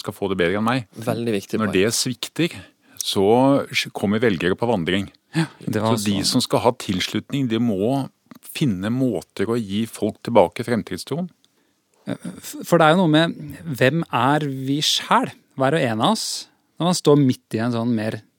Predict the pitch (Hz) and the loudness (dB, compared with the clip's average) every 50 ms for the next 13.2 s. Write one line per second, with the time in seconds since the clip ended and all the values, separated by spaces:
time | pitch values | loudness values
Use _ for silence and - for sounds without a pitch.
0 | _ - - 120 101 90 90 - - - 104 - - 113 110 - - 107 - 123 | _ -10 -6 -6 -6 -4 -6 -10 -10 -10 -10 -8 -6 -6 -6 -6 -8 -8 -6 -8
1 | 120 - - 110 120 131 123 _ _ _ _ - - _ _ _ _ _ _ _ | -8 -6 -6 -4 -4 -6 -6 _ _ _ _ -20 -20 _ _ _ _ _ _ _
2 | - 131 123 120 120 120 120 120 120 - - 127 127 131 123 135 151 147 151 156 | -4 -2 0 0 0 0 -2 -4 -4 -4 -4 -2 -2 0 4 4 4 4 4 2
3 | 160 160 160 156 147 143 143 - - _ - 127 117 117 123 131 143 143 143 143 | 2 4 4 4 4 2 2 0 -4 _ 0 2 2 4 4 4 4 2 2 2
4 | 151 156 139 120 110 104 110 104 113 117 127 135 143 135 - _ _ _ _ - | 2 2 4 2 0 -2 -4 0 2 4 4 4 4 2 -2 _ _ _ _ -4
5 | - 123 117 - - - 135 135 135 139 139 139 139 139 135 131 131 135 131 131 | -2 -2 0 0 0 0 0 2 2 2 2 2 2 2 2 0 0 0 0 -2
6 | 131 _ _ - - 127 123 123 120 120 127 123 127 127 127 127 123 127 123 127 | -4 _ _ -2 0 2 2 2 0 0 -2 0 0 -2 -2 -2 -2 -2 -2 -2
7 | - _ - - - - 156 151 160 165 - - 185 226 254 180 107 - _ _ | -4 _ -14 -12 -4 -2 0 2 2 0 0 0 0 0 0 -2 -2 -6 _ _
8 | _ _ - _ _ _ _ _ _ _ - - 131 131 131 127 135 - - 151 | _ _ -20 _ _ _ _ _ _ _ -6 -4 -2 0 0 -2 -2 0 2 4
9 | 143 135 135 - 180 165 139 131 131 131 131 135 139 147 139 131 120 110 107 113 | 4 4 4 2 2 2 2 2 4 4 2 2 4 4 4 4 4 4 4 4
10 | 117 117 117 113 101 - - - 120 120 120 117 120 120 120 127 139 135 - _ | 4 4 4 2 0 -4 -12 -10 -8 -8 -6 -6 -6 -8 -8 -10 -12 -14 -16 _
11 | _ - 139 131 139 139 - - - 120 120 147 - - 139 _ _ _ - 135 | _ 0 2 4 4 4 2 4 6 6 6 6 4 2 -2 _ _ _ -6 -2
12 | - 165 180 143 117 110 - 131 123 113 104 104 104 107 107 117 165 196 - _ | 0 2 2 4 4 2 4 2 0 0 0 0 2 2 2 2 0 -2 -4 _
13 | _ _ - | _ _ -20